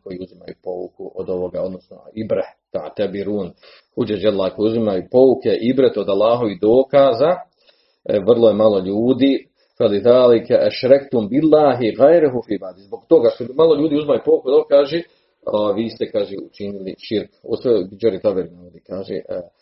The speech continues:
„Fali zalike ešrektum”, zbog toga ste što, malo je od onih koji uzimaju pouku, iz ovoga, kaže, „Vi činite širk Allahu Đelešanuhu, pridružujući mu neko drugo u, u ibadetu.”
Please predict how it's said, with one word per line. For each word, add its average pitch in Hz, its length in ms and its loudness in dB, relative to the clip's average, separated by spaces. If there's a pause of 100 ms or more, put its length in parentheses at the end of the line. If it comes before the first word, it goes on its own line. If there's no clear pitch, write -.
(480)
„Fali 107 160 0
zalike 120 340 4
ešrektum”, 113 640 0
zbog 92 240 -6
toga 151 260 6
ste - 160 -4
što, 98 320 -2
malo 151 220 4
je 139 80 6
od 127 80 -2
onih 131 180 2
koji 117 120 0
uzimaju 110 300 -2
pouku, 143 360 2 (520)
iz 104 80 -8
ovoga, 139 400 4
kaže, 123 300 2 (180)
„Vi 107 240 -4
činite 110 400 -4
širk 110 300 -6
Allahu 98 260 0
Đelešanuhu, 127 1040 -2
pridružujući 110 460 -4
mu 107 60 -6
neko 104 240 -4
drugo 104 220 -8
u, 95 360 -12
u 110 80 -10
ibadetu.” 98 800 -6